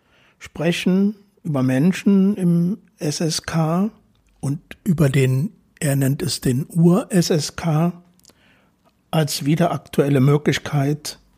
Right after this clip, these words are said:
den aktuellen Herausforderungen zu trotzen.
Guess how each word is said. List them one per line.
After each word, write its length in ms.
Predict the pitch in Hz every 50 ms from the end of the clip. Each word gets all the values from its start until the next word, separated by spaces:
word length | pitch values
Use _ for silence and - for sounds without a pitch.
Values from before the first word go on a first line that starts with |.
| _ -
den 140 | 156 143 -
aktuellen 560 | - - - - - 202 131 147 139 135 135
Herausforderungen 1400 | 135 131 131 131 127 131 127 120 - - - - _ - - - - 147 135 135 131 131 135 139 135 143 165 165
zu 160 | - - - 151
trotzen. 760 | - - - 151 147 147 - - - 135 123 165 196 -